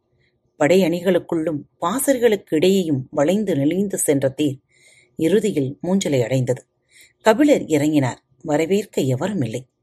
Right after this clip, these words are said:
எந்த கூடாரம் நோக்கி போவது என்பது சற்றே குழப்பமாக இருந்தது. குதிரை வீரன் மூன்றாம் கூடாரத்தை கை காட்டி, "உங்களை அங்கே வரச் சொன்னார்கள்" என்றான். கபிலர் அதை நோக்கி நடந்தார்.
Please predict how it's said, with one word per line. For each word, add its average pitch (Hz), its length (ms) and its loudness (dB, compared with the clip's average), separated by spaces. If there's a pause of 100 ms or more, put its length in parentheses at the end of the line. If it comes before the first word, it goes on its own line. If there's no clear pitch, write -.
(340)
எந்த 302 360 2
கூடாரம் 269 440 0
நோக்கி 196 280 -2
போவது 233 440 2
என்பது 147 280 0
சற்றே 135 440 -6
குழப்பமாக 139 640 -2
இருந்தது. 123 360 -6 (640)
குதிரை 180 300 2
வீரன் 135 440 0 (100)
மூன்றாம் 214 420 -4
கூடாரத்தை 135 520 -2
கை 147 200 -2
காட்டி, 131 460 -6 (500)
"உங்களை 226 460 2
அங்கே 226 400 -2
வரச் 185 320 0
சொன்னார்கள்" 185 500 -6
என்றான். 120 460 -8 (500)
கபிலர் 165 360 -2
அதை 127 200 0
நோக்கி 175 300 -2
நடந்தார். 123 500 -4